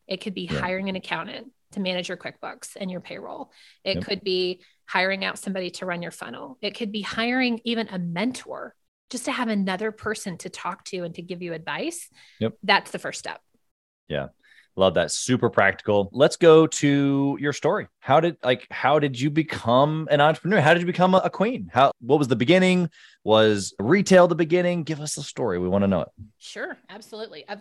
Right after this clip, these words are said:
Speaker 1: always been entrepreneurial. I think I came out of the womb. I'm
Speaker 2: <laughs>
Speaker 1: sixty-seven, a very blended family,
Speaker 2: Okay.
Speaker 1: lots of divorces and remarriages. And then they had a kid and then they together, lots of kids.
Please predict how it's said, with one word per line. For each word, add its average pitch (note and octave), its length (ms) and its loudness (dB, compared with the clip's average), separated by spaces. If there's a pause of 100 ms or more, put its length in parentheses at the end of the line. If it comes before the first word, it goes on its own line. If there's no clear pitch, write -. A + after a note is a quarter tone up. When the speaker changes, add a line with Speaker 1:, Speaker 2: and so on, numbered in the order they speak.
Speaker 1:
always D#4+ 380 -6
been G3+ 200 -6
entrepreneurial. F#3 840 -10
I G3 60 -10
think A#3+ 240 -8
I C4 60 -10
came G#3 260 -10
out F3 140 -10
of E3+ 40 -12
the E3 80 -14
womb. D#3 220 -18 (460)
I'm D3 80 4
Speaker 2:
<laughs> - 0 -
Speaker 1:
sixty-seven, A#3+ 1080 -2 (260)
a G#3 60 -18 (140)
very B3+ 260 -4
blended A3+ 400 -10
family, F3+ 560 -12 (320)
Speaker 2:
Okay. B2+ 220 4
Speaker 1:
lots G3+ 160 0
of G3 120 -14
divorces G#3 600 -12
and F#3 140 -12
remarriages. F#3+ 720 -10
And F#3 140 -12
then F#3 120 -10
they F#3 100 -8
had G3 180 -6
a F#3 60 -6
kid F#3 300 -2
and F#3 120 -8
then F#3 120 -8
they G#3+ 220 -6
together, B3 400 -10 (300)
lots G3 360 -4
of G3 60 -14
kids. - 340 -10